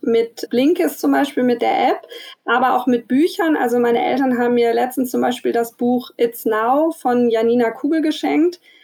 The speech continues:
Und das fand ich, waren sehr viele Gedanken und Ansätze, die ich sehr inspirierend fand, sowohl beruflich als auch privat. Und das, finde ich, ist dann auch immer eine ganz schöne Mischung, wenn man für beide Bereiche des Lebens was mitnehmen kann.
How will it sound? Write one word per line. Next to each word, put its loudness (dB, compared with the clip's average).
Und 0
das -2
fand 0
ich, -2
waren 0
sehr 2
viele 0
Gedanken 0
und 0
Ansätze, 0
die -4
ich -8
sehr 0
inspirierend 0
fand, 0
sowohl 0
beruflich -2
als -2
auch -2
privat. 0
Und 0
das, -2
finde 2
ich, 0
ist 0
dann 2
auch -2
immer 2
eine 0
ganz 0
schöne 0
Mischung, 0
wenn 2
man 0
für -4
beide 0
Bereiche -2
des -14
Lebens -2
was -6
mitnehmen -4
kann. -12